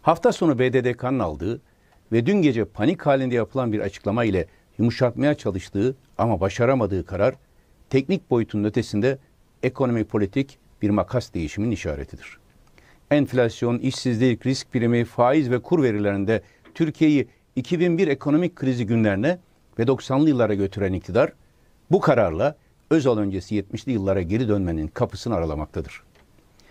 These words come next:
İktidar bir taraftan bu karar ile üç itirafta bulunuyor, diğer tarafta kara, hem de kapkara bir senaryonun altyapısını hazırlıyor.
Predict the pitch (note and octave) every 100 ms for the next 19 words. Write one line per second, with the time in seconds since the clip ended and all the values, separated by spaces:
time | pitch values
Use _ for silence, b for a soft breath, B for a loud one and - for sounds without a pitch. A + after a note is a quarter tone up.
0 | b b A#2 F3+ E3 G3+ - F#3 D#3 F#3
1 | F3+ F3 E3+ E3+ E3 G#2+ F#2 - _ _
2 | A3 - E3 C#3 B2+ - F#3 D#3+ G2 G2
3 | C#3+ - b b b b A#2+ E3 E3+ D3+
4 | C#3 - D3+ F3 - _ _ - D3+ D3
5 | - _ _ - D#3 F#3+ - - A#3+ B3+
6 | - C3+ A#2 A#2 - A#2+ C#3 A2+ B2 F3
7 | - _ - C3+ - F2+ - F2 D#2+ -
8 | C#2+ C#2 -